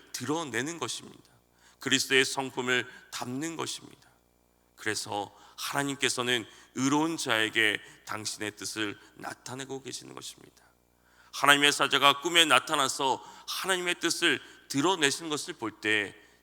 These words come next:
요셉은 결국 의로운 사람이었습니다. 사랑하는 성도 여러분, 오늘 우리의 삶 속에서 하나님께서 보시기에 의로운 삶을 살기 위해서 우리 자신이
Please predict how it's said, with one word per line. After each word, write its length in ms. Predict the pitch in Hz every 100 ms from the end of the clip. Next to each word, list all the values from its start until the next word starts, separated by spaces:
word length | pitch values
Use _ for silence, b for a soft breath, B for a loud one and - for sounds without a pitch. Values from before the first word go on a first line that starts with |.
| -
요셉은 520 | 104 - 101 101 98
결국 500 | - 95 95 95 90 b b -
의로운 380 | 104 120 123
사람이었습니다. 800 | 131 - - 67 - - - - 58 _ _ _ _ _ _ b b
사랑하는 420 | - 117 107 104
성도 280 | 101 98 92
여러분, 440 | 92 85 92 95 - _ _ b b b
오늘 240 | 113 127
우리의 280 | 113 113 117
삶 260 | - 120 117
속에서 640 | 113 98 - 101 92 - B B B -
하나님께서 800 | - 165 170 165 156 156 - 143
보시기에 640 | 131 - 113 120 117 110 B B B -
의로운 320 | 113 107 107
삶을 420 | - - 147 143
살기 420 | - 131 127 123
위해서 480 | 110 104 - 98 98 b b b
우리 200 | - 98
자신이 520 | 98 98 - 98 98